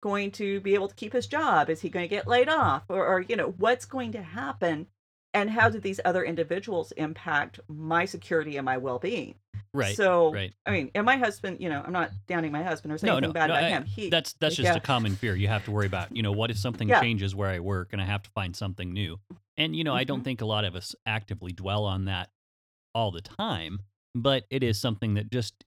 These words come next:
Speaker 2: does kinda roll around in the back of your head, right?
Speaker 1: Right. Well, and it, it impacts how we see God. And if
Speaker 2: Mm-hmm.
Speaker 1: w-, I think if we can keep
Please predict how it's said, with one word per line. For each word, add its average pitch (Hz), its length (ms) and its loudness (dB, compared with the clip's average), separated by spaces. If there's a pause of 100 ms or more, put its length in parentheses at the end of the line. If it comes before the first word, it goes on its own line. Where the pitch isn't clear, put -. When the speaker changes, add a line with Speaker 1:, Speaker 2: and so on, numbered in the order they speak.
(200)
Speaker 2:
does 113 200 -2
kinda 117 200 -4
roll 101 260 0
around 104 240 2
in 92 60 2
the 92 80 -2
back 92 300 -2
of - 100 -16
your - 80 -14
head, - 300 -10
right? 90 260 -10 (1040)
Speaker 1:
Right. 247 320 6
Well, 262 180 6
and 202 200 0
it, - 140 -6
it 220 140 -2
impacts 226 400 -2
how 214 120 -2
we 208 100 -2
see 208 160 -10
God. - 300 -6 (460)
And 208 120 0
if 196 100 0
Speaker 2:
Mm-hmm. 131 140 -8
Speaker 1:
w-, - 80 -4
I 208 60 2
think 262 200 -2
if - 100 -8
we 233 100 -6
can 175 180 -6
keep - 320 -8